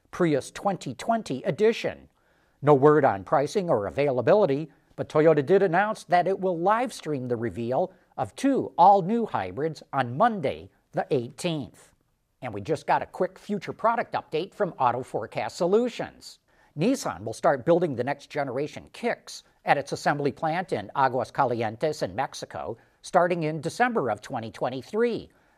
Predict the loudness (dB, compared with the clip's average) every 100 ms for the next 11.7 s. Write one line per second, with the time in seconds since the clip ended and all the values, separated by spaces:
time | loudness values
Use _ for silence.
0 | -2 -2 0 -2 -2 -6 0 2 2 2
1 | 0 0 -6 -6 -8 -4 -6 -6 -8 -8
2 | -8 -10 -6 -4 -4 -4 -2 -4 -6 -8
3 | -6 -6 _ _ _ 4 6 6 2 -4
4 | -2 -4 0 -2 -2 -4 -2 -2 -2 -12
5 | -8 -6 -8 -12 -20 -10 -10 -6 -8 -6
6 | -10 -8 -10 -12 -4 -4 -2 -10 -10 _
7 | -8 -6 -4 -2 -2 -2 -4 -4 -6 -4
8 | -4 -4 -4 -6 -4 -4 -2 -2 -2 -4
9 | -8 -20 _ _ _ _ -2 0 4 8
10 | 6 6 0 -2 2 4 2 2 2 2
11 | 0 -2 2 4 4 -2